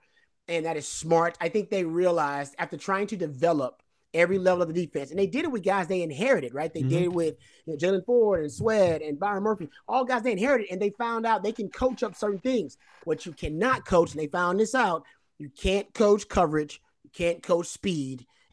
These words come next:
Speaker 1: and you can't coach really pass rush ability.
Speaker 2: Yeah.
Speaker 1: Those things you really can't coach. Guys just kinda really have it naturally. You gotta recruit that. That's why they got five D Bs in the recruiting class. They got six of 'em coming in, including Makuba. They realized we gotta recruit certain traits.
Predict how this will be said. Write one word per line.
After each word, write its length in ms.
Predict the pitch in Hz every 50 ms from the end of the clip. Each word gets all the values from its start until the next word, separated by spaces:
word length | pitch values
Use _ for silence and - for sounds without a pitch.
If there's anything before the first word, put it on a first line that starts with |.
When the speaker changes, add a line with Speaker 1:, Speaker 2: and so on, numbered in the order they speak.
| _ -
Speaker 1:
and 420 | 165 170 170 165 165 165 160 156
you 180 | 151 156 165 156
can't 380 | - - - 190 180 175 - -
coach 340 | - 180 160 160 147 - -
really 180 | 175 165 147 139
pass 420 | - - - 170 165 156 - -
rush 220 | 151 143 139 - -
ability. 480 | 127 117 131 120 104 87 - _ _ _ _ _ _ -
Speaker 2:
Yeah. 140 | 113 101
Speaker 1:
Those 120 | 107 107 104
things 160 | 233 214 190
you 60 | 208
really 160 | 208 196 175
can't 300 | 165 - - 185 165 147
coach. 340 | - 185 165 135 - - - 135
Guys 300 | 180 180 185 180 165 175
just 160 | 160 - -
kinda 200 | 190 180 170 151
really 200 | 160 170 156 156
have 220 | 147 165 160 147
it 60 | 147
naturally. 400 | 143 160 165 160 - - 165 151
You 60 | 175 196
gotta 180 | 214 180 151
recruit 500 | 135 131 - - - - 269 262 262 247 - -
that. 220 | 147 139 135 131 _ _ _ _ _ _ _
That's 240 | 127 175 175 180 -
why 180 | 196 196 170 170
they 100 | 170 165
got 260 | 170 165 156 151 -
five 500 | - 165 165 165 165 165 165 160 - 156
D 180 | 151 170 170 165
Bs 220 | 165 170 165 156
in 60 | 165
the 60 | 160
recruiting 320 | 151 147 143 190 175 175 147
class. 400 | - 160 160 170 160 151 147 -
They 80 | 156
got 180 | 151 156 151 147
six 300 | - - 190 165 - -
of 180 | 175 160 156 160
'em 140 | 151 143 - - _ _ _ -
coming 260 | - 190 180 170 165
in, 180 | 165 165 160 156
including 340 | 147 151 - 175 165 160 151
Makuba. 460 | 139 - - 175 156 147 147 139 - - _ _ _ -
They 100 | 165 165
realized 540 | 156 175 180 170 170 160 160 156 156 135 -
we 100 | 156 165
gotta 180 | 175 175 160 151
recruit 360 | 151 143 143 - 180 156 147
certain 240 | - - 151 143 135
traits. 420 | - - 170 160 147 143 - -